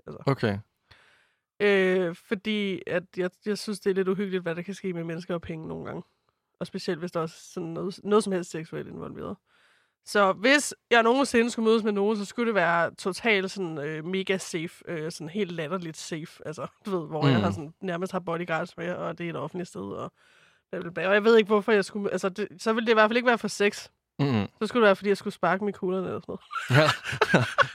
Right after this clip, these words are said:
Speaker 1: <laughs> Det er der,
Speaker 2: Der
Speaker 1: der er
Speaker 2: findes
Speaker 1: nogen.
Speaker 2: vel også mænd, som gerne vil betale, altså, for det.
Speaker 1: Jeg har en veninde, lad os bare sige det sådan, som sagde, <laughs> at hun, at hun, at hun mødtes, hun valgte at mødes med en, hvor hun, så havde hun sådan sin kæreste med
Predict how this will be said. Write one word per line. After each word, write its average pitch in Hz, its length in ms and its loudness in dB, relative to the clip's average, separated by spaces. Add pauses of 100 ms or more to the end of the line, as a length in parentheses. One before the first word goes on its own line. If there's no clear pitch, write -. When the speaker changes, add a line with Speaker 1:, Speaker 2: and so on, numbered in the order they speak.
(140)
Speaker 1:
<laughs> - 640 4
Det 311 120 10
er 359 60 10 (280)
der, 359 80 8 (320)
Speaker 2:
Der - 60 10
Speaker 1:
der - 20 12
er 208 200 10
Speaker 2:
findes 226 240 10
Speaker 1:
nogen. 185 140 10
Speaker 2:
vel 147 100 10
også 156 200 4
mænd, 165 360 8
som 127 360 6
gerne 139 200 8
vil 151 80 8
betale, 123 440 4
altså, 113 280 4
for 113 140 -2
det. 123 100 4
Speaker 1:
Jeg 339 300 8
har 403 300 8
en 294 120 0
veninde, 262 340 4
lad 285 80 6
os 277 60 0
bare 285 180 4
sige 262 120 -4
det 277 100 -4
sådan, 392 240 0
som 294 140 -8
sagde, 233 360 0 (160)
<laughs> - 180 4
at - 180 -2
hun, 285 120 0 (540)
at - 120 0 (140)
hun, - 120 -2 (600)
at 233 120 0
hun 247 360 0
mødtes, 240 340 0
hun 254 220 -4 (120)
valgte 208 340 0
at 214 60 0
mødes 214 260 0
med 196 180 2
en, 190 180 -2 (460)
hvor 202 160 0
hun, 190 100 -2
så 196 80 -6
havde 202 100 0
hun 175 100 -4
sådan 165 140 -10
sin 160 100 -16
kæreste 269 340 -2
med 277 80 0